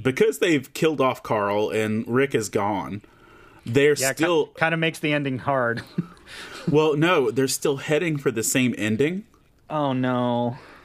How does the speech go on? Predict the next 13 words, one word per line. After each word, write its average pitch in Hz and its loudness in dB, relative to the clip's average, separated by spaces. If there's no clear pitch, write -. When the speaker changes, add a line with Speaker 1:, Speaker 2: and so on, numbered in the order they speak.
Speaker 1:
But 139 2
instead 143 2
of 135 2
it 135 0
being 120 2
Rick, 123 0
it's 139 0
gonna 220 2
be 170 -4
Aaron. 110 0
Speaker 2:
Mm, 180 0
no. 117 0
Well. 247 -2